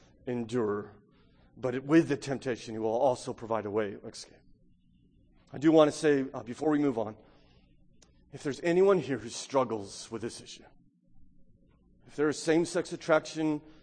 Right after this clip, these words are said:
that you fight against, if you're confused, if you've sinned in this area,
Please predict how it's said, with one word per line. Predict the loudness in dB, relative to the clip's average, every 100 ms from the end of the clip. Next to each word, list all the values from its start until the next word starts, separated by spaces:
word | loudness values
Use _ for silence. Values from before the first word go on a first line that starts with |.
| _ _ -20 -16
that | -12
you | -10 -10
fight | 2 6 6
against, | 6 0 0 -6
if | -6
you're | -6
confused, | -6 -10 -10 -10 -8 -2 -2 -2 -6 -14 -18 -20 _ _ _ _ _ _ -20
if | -12
you've | -6 -6
sinned | -6 -10 -2 2 2 0 -4
in | -4
this | -4 -4
area, | -4 -4 -4